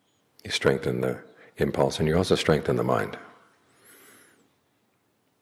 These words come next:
Because as you look at yourself and you can see that your activities are helpful to other people, it gives you more and more encouragement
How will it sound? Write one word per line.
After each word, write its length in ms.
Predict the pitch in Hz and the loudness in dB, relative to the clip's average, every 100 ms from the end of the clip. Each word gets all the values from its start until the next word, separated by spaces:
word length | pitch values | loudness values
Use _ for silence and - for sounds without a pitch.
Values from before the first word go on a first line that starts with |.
| - | -8
Because 260 | 73 69 76 | -2 0 0
as 120 | - | 0
you 80 | 71 | 0
look 180 | 67 | 0
at 140 | - - | -2 -4
yourself 360 | 67 67 65 | -2 -2 -2
and 80 | - | -4
you 80 | 78 | -4
can 120 | 69 | -2
see 160 | - 95 | 2 2
that 180 | 69 - | 2 0
your 100 | 67 | -2
activities 540 | 71 85 67 65 - - - - - | 0 0 0 -2 -6 -14 -20 -12 -2
are 80 | 73 | 2
helpful 340 | 78 71 87 | 2 0 0
to 60 | 69 | 0
other 160 | 64 | 0
people, 340 | - 71 - 65 - - _ _ _ _ _ _ _ _ _ _ _ _ _ _ _ _ _ _ _ _ _ _ _ _ _ _ - | -2 -2 -2 -6 -8 -20 _ _ _ _ _ _ _ _ _ _ _ _ _ _ _ _ _ _ _ _ _ _ _ _ _ _ -12
it 100 | - | -4
gives 180 | 78 69 | 0 2
you 60 | 73 | 2
more 180 | 67 65 | 2 0
and 100 | 65 | 0
more 140 | 62 | -4
encouragement 560 | - - 69 - 78 | -4 -2 -2 -4 -8